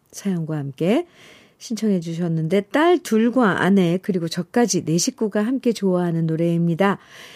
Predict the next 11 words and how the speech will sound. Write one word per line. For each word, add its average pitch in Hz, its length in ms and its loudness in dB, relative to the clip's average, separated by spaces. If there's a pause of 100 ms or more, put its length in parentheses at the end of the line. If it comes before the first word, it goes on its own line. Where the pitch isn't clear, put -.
(160)
제가 226 440 4
나이 190 300 2
들었어도 170 680 0
이 180 120 -2
노래는 160 520 -2
함께 302 320 0
부릅니다. 160 840 0
이렇게 139 360 -10 (580)
다정한 156 480 -10
사연 160 360 -4
주셨어요. 180 600 -8